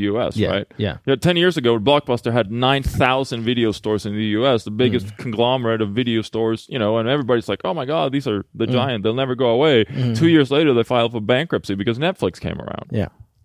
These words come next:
Speaker 1: You know,
Speaker 2: Yeah,
Speaker 1: that's,
Speaker 2: yeah.
Speaker 1: that's how fast it happens.
Speaker 2: Yeah, yeah. Extremely fast.
Speaker 1: Yeah.
Speaker 2: Extremely fa-, I'm loo-, I've
Speaker 1: So
Speaker 2: been looking at China now, uh,
Speaker 1: Mm-hmm.
Speaker 2: for the cast-, uh, past couple of months
Speaker 1: Yep.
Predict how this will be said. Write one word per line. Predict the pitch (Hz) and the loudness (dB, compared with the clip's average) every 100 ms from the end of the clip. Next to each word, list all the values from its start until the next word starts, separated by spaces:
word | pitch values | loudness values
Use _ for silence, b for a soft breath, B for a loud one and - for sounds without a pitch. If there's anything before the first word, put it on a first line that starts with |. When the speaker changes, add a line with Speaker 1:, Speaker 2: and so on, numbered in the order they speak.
| _ _ _ - | _ _ _ 0
Speaker 1:
You | 127 | 2
know, | 143 160 | 4 4
Speaker 2:
Yeah, | 110 | 2
Speaker 1:
that's, | 135 104 | 2 0
Speaker 2:
yeah. | |
Speaker 1:
that's | 101 117 - | 2 2 4
how | 143 | 0
fast | 135 143 156 151 | 4 4 4 2
it | |
happens. | 143 175 214 - | 4 2 0 -2
Speaker 2:
Yeah, | 117 90 - | -2 -4 -8
yeah. | 95 95 _ | -8 -8 _
Extremely | 151 - 147 127 101 | -4 -2 0 0 0
fast. | - 98 - | -2 -6 0
Speaker 1:
Yeah. | 165 | 2
Speaker 2:
Extremely | 127 127 127 | 2 0 -8
fa-, | - - B - | -12 -16 B 0
I'm | 147 | 4
loo-, | 165 - | 4 4
I've | |
Speaker 1:
So | 165 | 4
Speaker 2:
been | 156 160 | 8 8
looking | 160 147 | 6 2
at | 113 | 0
China | - 135 135 | 0 0 0
now, | 107 92 113 _ | -2 -4 -8 _
uh, | - | -4
Speaker 1:
Mm-hmm. | 120 120 120 | -2 -2 -2
Speaker 2:
for | 123 | -4
the | |
cast-, | 120 113 107 - | -2 -2 -2 -8
uh, | 147 123 | -10 -6
past | 123 - | -6 -6
couple | 110 113 | -8 -6
of | |
months | 107 120 - | -4 -6 -2
Speaker 1:
Yep. | 110 131 | -2 -2